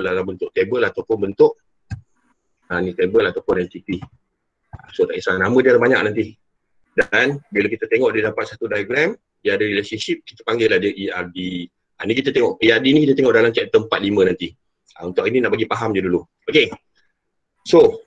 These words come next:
<clears throat> apa yang berlaku sekarang ni? Ni pun saya cuba besarkan. Okey, apa yang berlaku sekarang ni? Okey, mana pula dia punya diagram tadi ni? Eh, dia punya,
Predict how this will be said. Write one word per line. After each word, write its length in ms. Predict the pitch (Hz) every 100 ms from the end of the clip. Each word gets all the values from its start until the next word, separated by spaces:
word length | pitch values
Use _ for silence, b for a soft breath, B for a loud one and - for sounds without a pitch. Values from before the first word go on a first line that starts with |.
| _ -
<clears throat> 320 | 147 143 151 -
apa 120 | 175
yang 160 | 220
berlaku 320 | 165 160 - 143
sekarang 400 | - 107 87 85
ni? 160 | 131 - _ _ _ _ _ _ _ _ -
Ni 80 | 101
pun 160 | 117
saya 160 | 107 98
cuba 160 | 92
besarkan. 960 | 90 - 82 - - 98 113 120 127 135 151 _ _ _ _ _ _ _ _ B B -
Okey, 160 | - 101
apa 220 | 104 -
yang 160 | 165 135
berlaku 400 | 131 127 147 135
sekarang 400 | - 101 95 85
ni? 240 | 92 143 - _ _ _ _ _ _ _ _ _ _ _ _ _ _ -
Okey, 240 | 98 135 156
mana 240 | - 78 80
pula 160 | 82 80 -
dia 80 | 90
punya 240 | 90 85
diagram 320 | 80 - 82
tadi 160 | 82 87
ni? 120 | 104 117 _ _ _ _ _ _ _ _ _ _ _
Eh, 60 | -
dia 80 | 82
punya, 280 | - 85